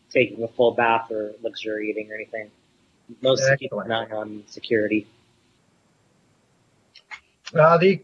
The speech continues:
Speaker 2: castle grounds are fairly secure. Uh, you know, there are a lot of, like, peasants, uh, and villagers out in the, uh, courtyard itself, but within the halls of the castle, it's fairly empty.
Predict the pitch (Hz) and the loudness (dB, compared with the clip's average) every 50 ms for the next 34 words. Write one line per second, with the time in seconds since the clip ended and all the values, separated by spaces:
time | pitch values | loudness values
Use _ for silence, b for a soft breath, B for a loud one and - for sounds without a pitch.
0 | _ _ - 190 196 202 196 - 196 170 147 135 143 147 147 143 135 131 135 135 | _ _ 2 4 4 4 4 2 0 -2 0 2 2 4 4 4 2 0 -2 -4
1 | 139 131 131 123 127 135 - - - 156 151 156 156 147 147 131 - - 147 139 | -2 -2 0 0 0 -2 -4 -2 0 2 4 4 4 2 0 -2 -4 -8 -12 -14
2 | - - 131 117 104 101 107 107 _ _ - 117 110 107 110 113 110 _ 135 127 | -12 -10 -8 -6 -6 -6 -6 -8 _ _ -12 -10 -8 -8 -8 -8 -10 _ -6 0
3 | 123 131 135 135 127 165 175 185 175 165 160 160 147 147 139 143 143 143 139 - | 2 2 2 4 6 6 8 8 10 8 8 10 8 8 8 6 4 2 0 -2
4 | 127 120 120 - _ - 127 127 127 131 120 117 - - - - - - 123 117 | -4 -4 -4 -8 _ -8 -6 -6 -6 -8 -12 -14 -14 -18 -20 -20 -20 -16 -14 -12
5 | 113 110 110 113 117 113 107 123 120 117 117 110 113 107 107 107 - - - 117 | -10 -10 -10 -10 -10 -6 -4 -2 0 0 0 0 -2 -4 -6 -6 -8 -10 -10 -8
6 | 113 107 107 - _ _ _ _ _ - - 131 127 123 120 120 110 107 - 117 | -6 -6 -6 -8 _ _ _ _ _ -4 0 2 2 2 2 0 -2 0 2 2
7 | 107 104 107 - - 135 127 120 131 117 113 107 107 - - - 127 107 101 95 | 2 2 2 4 4 4 4 4 2 0 0 0 -2 -6 -4 0 0 2 2 0
8 | - _ _ B B B B B 131 135 139 139 139 165 165 160 156 139 127 139 | -4 _ _ B B B B B 4 6 6 6 6 6 6 6 6 4 6 6
9 | 139 135 135 127 131 127 107 120 - - 120 120 120 - - 107 98 113 117 - | 6 6 6 4 2 -4 -8 -8 -8 -8 -6 -6 -6 -8 -8 -8 -8 -8 -8 -10
10 | - - _ _ _ _ - 160 165 160 151 135 113 117 127 127 - - 196 - | -14 -20 _ _ _ _ 0 4 4 6 6 4 4 2 -2 -4 -8 -10 -16 -18